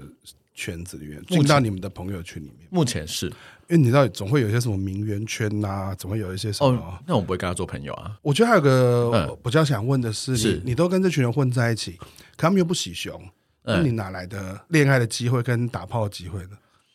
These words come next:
Speaker 2: 就不会放他们身上啦，<laughs> 对。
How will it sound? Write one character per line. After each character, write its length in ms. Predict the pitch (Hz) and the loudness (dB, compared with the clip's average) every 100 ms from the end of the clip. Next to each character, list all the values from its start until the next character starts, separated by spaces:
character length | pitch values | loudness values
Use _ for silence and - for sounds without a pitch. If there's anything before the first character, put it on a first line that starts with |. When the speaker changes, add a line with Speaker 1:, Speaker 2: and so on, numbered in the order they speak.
| _ _ _ _ | _ _ _ _
Speaker 2:
就 80 | - | -4
不 160 | 180 139 | 2 4
会 80 | 143 | 6
放 200 | 160 151 | 6 6
他 60 | |
们 160 | 139 127 | 6 4
身 180 | - 123 | 6 4
上 340 | 120 135 95 92 | 6 4 4 2
啦， 260 | 92 107 | 4 4
<laughs> 40 | |
对。 100 | 131 | 6